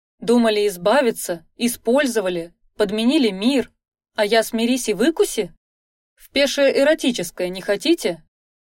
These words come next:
Говорите, нужны союзники? Получите. Семейство Вариэль и тот же Брайан для начала.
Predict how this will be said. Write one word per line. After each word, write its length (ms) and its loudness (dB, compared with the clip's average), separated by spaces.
Говорите, 640 2
нужны 320 2
союзники? 800 0
Получите. 680 0
Семейство 680 0
Вариэль 680 0
и 120 -4
тот 240 2
же 120 0
Брайан 580 0
для 200 -2
начала. 560 -4